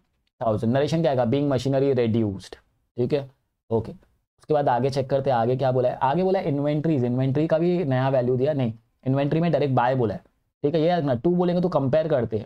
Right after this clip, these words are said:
अगर बाय बोला तो डायरेक्टली वही ले लेते हैं, मतलब ट्वेंटी थाउजेंड ही आएगा हमारी एंट्री में। और ये जो रिड्यूस वर्ड है, ये इसके लिए भी एप्लीकेबल है, reduce inventories by twenty thousand। इन्वेंटरीज again मेरे एसेट्स है, एसेट्स की वैल्यू कम हो रही है, तो क्या हो जाएगा? क्रेडिट हो जाएगा। मैं लिख देता हूँ to inventories,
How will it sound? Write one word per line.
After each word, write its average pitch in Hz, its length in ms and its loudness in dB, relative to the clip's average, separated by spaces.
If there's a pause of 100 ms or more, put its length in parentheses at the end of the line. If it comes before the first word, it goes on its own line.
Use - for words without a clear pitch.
अगर 143 180 0
बाय 131 260 0
बोला 156 180 2
तो 160 100 0
डायरेक्टली 131 320 0
वही 131 160 2
ले 127 100 0
लेते 113 180 0
हैं, 110 60 0
मतलब 131 180 0
ट्वेंटी 135 300 0
थाउजेंड 139 300 0
ही 151 160 0
आएगा 113 260 2
हमारी 113 240 0
एंट्री 107 220 -2
में। 104 120 -8 (520)
और 123 60 -2
ये 131 60 2
जो 156 140 2
रिड्यूस 139 340 0
वर्ड 151 120 2
है, 160 80 2
ये 156 100 2
इसके 131 160 -2
लिए 143 80 2
भी 151 60 2
एप्लीकेबल 117 500 0
है, 104 80 0
reduce 139 340 2
inventories 135 600 0
by 131 240 0
twenty 127 300 0
thousand। 101 320 -6 (480)
इन्वेंटरीज 151 440 0
again 143 240 2
मेरे 139 200 2
एसेट्स 131 360 0
है, 117 220 0
एसेट्स 135 240 -4
की 151 80 -2
वैल्यू 139 200 0
कम 135 180 0
हो 135 80 0
रही 139 120 2
है, 135 80 0
तो 127 140 -4
क्या 127 140 0
हो 127 80 2
जाएगा? 113 420 0
क्रेडिट 131 340 0
हो 123 80 0
जाएगा। 104 320 -6 (420)
मैं 123 120 -4
लिख 120 100 0
देता 123 220 0
हूँ 123 100 0
to 131 80 -2
inventories, 117 720 -2